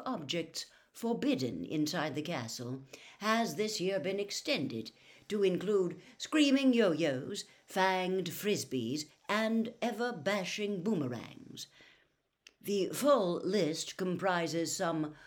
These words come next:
four hundred and thirty-seven items, I believe, and can be viewed in Mister Filch's office, if anybody would like to check it." The corners of Dumbledore's mouth twitched.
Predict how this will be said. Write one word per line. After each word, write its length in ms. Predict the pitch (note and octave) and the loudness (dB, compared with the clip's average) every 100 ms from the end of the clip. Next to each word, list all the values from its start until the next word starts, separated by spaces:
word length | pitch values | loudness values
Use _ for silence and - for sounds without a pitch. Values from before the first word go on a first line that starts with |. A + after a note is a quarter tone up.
| - | -20
four 400 | - A#3+ A#3+ A#3 | -2 2 4 4
hundred 440 | F#3 G#3+ F#3+ G3+ F#3+ | 2 0 0 0 2
and 220 | F#3+ E3+ | 2 0
thirty-seven 840 | G3+ F#3+ F3 F3+ - B3 C#3 C3+ | -2 -2 0 -2 0 0 0 -2
items, 580 | C3 C3 B2 B2+ C#3 D#3 | -2 -2 -4 -4 -6 -4
I 120 | C#3+ | -4
believe, 440 | C3 C3 C3 G#3 F3+ | -4 -4 -2 -4 -6
and 340 | D#3+ F3 F3+ - - - - | -6 -6 -8 -12 -20 -20 -10
can 260 | - E4 D4+ | -2 2 4
be 140 | C#4 | 4
viewed 340 | C4 G3+ G#3 G3 | 0 0 -2 0
in 140 | F#3+ | 0
Mister 300 | E3+ D#3+ E3+ | 0 0 -4
Filch's 520 | D3+ D3 B2 - D#3+ | -4 -4 -6 -4 -2
office, 560 | F3+ C#3 - G#2 G#2+ - | 0 -2 -4 -10 -10 -8
if 240 | E3 E3+ - - - _ | -8 -8 -12 -20 -20 _
anybody 640 | D#3 C3+ C3 A2+ A2 A2 - _ | -4 -2 -2 -6 -6 -10 -12 _
would 200 | - D3 | -6 -4
like 320 | A#2+ A2 - - | -4 -8 -10 -12
to 120 | A2 | -10
check 320 | - - - | -8 -10 -12
it." 240 | - - - _ _ _ - - _ _ _ _ - | -18 -20 -20 _ _ _ -20 -20 _ _ _ _ -14
The 120 | C3 | -8
corners 460 | F3 C3 F2+ A2 | -4 -4 -4 -8
of 140 | A#2+ - _ - | -10 -10 _ -6
Dumbledore's 540 | D3+ A#2+ A#2+ A#2+ C3 | -2 -2 -2 -6 -4
mouth 480 | C#3 G#2+ D#2 - - _ | -6 -8 -12 -18 -20 _
twitched. 480 | - D3+ - - - | -14 -14 -12 -14 -14